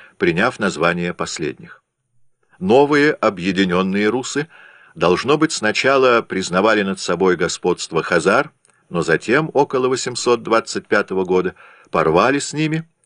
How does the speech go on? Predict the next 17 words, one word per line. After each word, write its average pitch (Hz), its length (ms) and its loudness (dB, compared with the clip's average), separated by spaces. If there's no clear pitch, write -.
и 92 320 0
основали 95 540 0
свой 92 540 0
собственный 98 720 -4
каганат. 85 560 -4
Около 143 520 2
восемьсот 113 720 0
тридцать 117 540 -4
третьего 104 480 2
года 123 320 2
хазары 117 580 2
нанесли 107 460 -2
ответный 113 580 0
удар, 107 300 2
построив 95 540 2
крепость 92 600 -2
Саркел, 92 640 -2